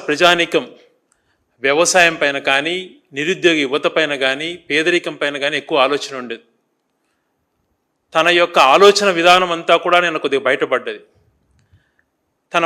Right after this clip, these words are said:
మంత్రులకు సహకరించండి, ఎమ్మెల్యేలకు హెల్ప్ చేయండి, మా పార్టీని బలోపేతం చేసేటువంటి ప్రయత్నం చేయండి అన్న రీతిలో తన మాటలు కొనసాగాయి. తన ఎప్పుడు అదే మాటలు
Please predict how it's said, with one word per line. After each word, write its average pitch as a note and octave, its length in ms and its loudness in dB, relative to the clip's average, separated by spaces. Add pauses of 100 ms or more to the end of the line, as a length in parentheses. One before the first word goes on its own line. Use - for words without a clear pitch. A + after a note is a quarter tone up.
(120)
మంత్రులకు F3+ 460 2
సహకరించండి, D#3+ 680 0 (880)
ఎమ్మెల్యేలకు F3 580 2
హెల్ప్ C#3 240 -6
చేయండి, D#3+ 360 -2 (1200)
మా D#3 100 6 (180)
పార్టీని F3+ 520 2 (920)
బలోపేతం G3+ 580 4
చేసేటువంటి F3 500 -2
ప్రయత్నం D#3 440 2
చేయండి D3 420 -2
అన్న C#3 180 -2
రీతిలో E3 360 0 (1200)
తన C#3+ 100 -4 (120)
మాటలు D3+ 340 2
కొనసాగాయి. B2 480 -2 (1000)
తన D#3+ 100 2 (160)
ఎప్పుడు G#3 280 2
అదే F#3+ 140 6 (100)
మాటలు F#3 240 4